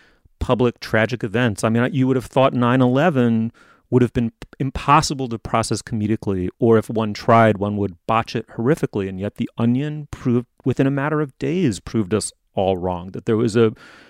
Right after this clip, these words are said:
publicly therapeutic function that comedy had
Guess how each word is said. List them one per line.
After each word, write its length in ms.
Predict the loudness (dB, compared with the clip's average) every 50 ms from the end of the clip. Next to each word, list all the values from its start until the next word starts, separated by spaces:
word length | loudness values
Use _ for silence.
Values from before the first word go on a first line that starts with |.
| _ _ -20 _ -10
publicly 920 | -8 0 2 4 6 6 6 4 4 _ _ -20 _ _ -2 0 0 0
therapeutic 1000 | -2 -4 _ _ _ 4 6 6 6 6 4 2 -6 -4 2 4 4 4 4 0
function 480 | -2 -4 -4 -4 -4 -4 -8 -8 -6 -6
that 180 | -6 -8 -10 _
comedy 460 | -6 -4 -4 -2 -2 -4 -4 -6 -4
had 200 | -6 -6 -8